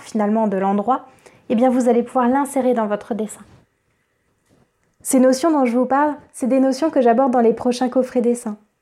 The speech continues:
Le coffret numéro huit, par exemple, qui s'appelle Perspective de manière très évidente, va contenir tout ce qu'il faut pour comprendre la perspective, avec des petits jeux, des exemples que vous allez pouvoir réutiliser pour vraiment comprendre et prendre en main cette technique.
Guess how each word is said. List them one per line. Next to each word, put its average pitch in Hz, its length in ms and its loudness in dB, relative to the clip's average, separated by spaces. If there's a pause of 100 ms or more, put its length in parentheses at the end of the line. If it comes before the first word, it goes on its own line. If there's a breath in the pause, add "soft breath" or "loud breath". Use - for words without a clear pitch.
(400)
Le 240 80 2
coffret 269 320 0
numéro 240 400 4
huit, 269 280 -2 (120)
par 220 100 -4
exemple, 214 500 -2
qui - 120 -8
s'appelle 240 600 2
Perspective 226 800 -2
de 196 120 -8
manière 190 500 -2
très 233 300 -2
évidente, 220 520 0 (400 loud breath)
va 247 120 2
contenir 277 440 -2
tout 254 120 -6
ce 240 80 -10
qu'il 240 180 -4
faut 254 160 -6
pour 247 200 -8
comprendre 247 380 0
la 226 140 2
perspective, 233 680 -2 (360)
avec 233 200 2
des 233 120 2
petits 247 340 0
jeux, 277 300 2 (160)
des 233 200 2
exemples 262 360 0
que - 120 -4
vous 220 140 -2
allez 220 140 4
pouvoir 226 340 -2
réutiliser 262 800 0 (180)
pour - 140 -6
vraiment 262 380 0
comprendre 262 560 -2
et 247 80 2
prendre 240 280 0
en 226 100 2
main 247 200 0 (220)
cette 247 260 -2
technique. 208 500 -8